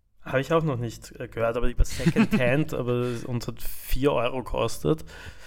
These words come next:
Ich bin gespannt, was mich erwartet. Ob's gut ist oder nicht, kann ich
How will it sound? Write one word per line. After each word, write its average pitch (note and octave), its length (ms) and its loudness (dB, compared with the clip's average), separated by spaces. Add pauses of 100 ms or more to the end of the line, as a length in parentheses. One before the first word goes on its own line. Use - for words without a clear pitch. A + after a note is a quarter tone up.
(260)
Ich - 40 -16
bin B2 160 2
gespannt, A2+ 520 -2
was - 160 -6
mich B2 160 -4
erwartet. B2 680 -2 (160)
Ob's - 220 -4
gut C3+ 280 -4
ist C3 160 -2
oder A#2+ 140 -2
nicht, B2+ 280 -6
kann A2+ 200 -8
ich A#2 280 -12